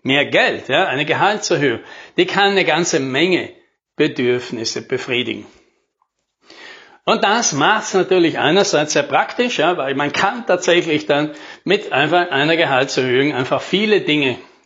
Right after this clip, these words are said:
abfackeln. Ja, das ist ein sehr flexibles Instrument, muss sich nicht um alles kümmern, was denn dahinter ist, aber gleichzeitig ist natürlich auch das Problem, es verstellt den Blick auf, worum geht's denn wirklich?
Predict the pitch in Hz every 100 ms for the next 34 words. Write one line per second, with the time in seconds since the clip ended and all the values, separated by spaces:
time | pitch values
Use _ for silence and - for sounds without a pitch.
0 | - 123 - - - 180 175 - 208 247
1 | 254 - - 120 165 180 131 127 127 131
2 | 131 123 117 113 - 170 180 165 160 175
3 | 185 165 156 151 226 - - _ _ _
4 | _ _ _ _ 127 170 170 175 160 151
5 | 151 135 120 127 - 185 240 220 - -
6 | - - 147 175 160 165 160 202 185 175
7 | 175 185 226 185 165 165 170 165 151 147
8 | 151 147 131 127 117 - 120 - - -
9 | - - - - 147 165 - 190 - 123
10 | 120 160 143 127 127 - _ - 120 127
11 | - _ 135 156 113 101 _ _ - 107
12 | 110 - - _ 127 120 151 170 143 107